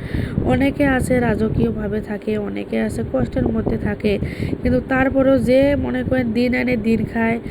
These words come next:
বা রিক্সা চালায় যার হাজব্যান্ড, সেও কিন্তু তার সংসারটাকে সুন্দরভাবে গুছিয়ে রাখতে চায়। যার কোটি কোটি টাকা আছে, দালান কোঠা আছে, সেও কিন্তু তার সংসারকে সুন্দরভাবে গুছিয়ে রাখতে চায়। কারো সংসার কেউ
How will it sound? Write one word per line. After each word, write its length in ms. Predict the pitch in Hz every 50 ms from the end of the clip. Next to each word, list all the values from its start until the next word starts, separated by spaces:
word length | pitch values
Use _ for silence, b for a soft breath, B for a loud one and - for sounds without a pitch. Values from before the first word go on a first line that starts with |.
| B B B B B B -
বা 160 | 208 214 220 220
রিক্সা 380 | 214 233 240 - - - 269
চালায় 260 | 240 262 262 254 262
যার 180 | 233 240 240 233
হাজব্যান্ড, 500 | 226 220 214 208 196 208 220 214 214 214
সেও 260 | - - 240 240 254
কিন্তু 200 | 254 - 247 240 226
তার 120 | 247 233
সংসারটাকে 640 | 220 - 208 190 196 196 226 220 - 233 220 214 220
সুন্দরভাবে 640 | - - 233 220 214 220 240 240 247 240 247 254
গুছিয়ে 300 | - - 220 208 - 233
রাখতে 260 | 226 226 202 - 233
চায়। 240 | 220 - 226 202 190 B B B B B B B B B
যার 180 | 233 254 262 254 - -
কোটি 220 | 294 269 330 302
কোটি 260 | 277 285 277 277 277
টাকা 280 | 277 269 226 220 - 240
আছে, 340 | 240 240 233 226 233 240 214
দালান 320 | 226 226 220 220 214 214
কোঠা 220 | 220 226 214 226 220
আছে, 260 | 220 208 214 220 220
সেও 280 | - - 233 240 262 262
কিন্তু 200 | 262 254 254 226
তার 140 | - 180 -
সংসারকে 600 | - - 208 196 196 196 208 202 - - - 220
সুন্দরভাবে 560 | 214 - 220 208 202 208 208 208 208 208 214
গুছিয়ে 340 | 208 - 202 196 - 208 190
রাখতে 200 | 170 175 - -
চায়। 180 | - - 175 - B B B B B B B B -
কারো 240 | 233 240 254 294 294
সংসার 480 | - - 269 254 254 - 269 262 254
কেউ 380 | 240 - 240 233 247 269 302 302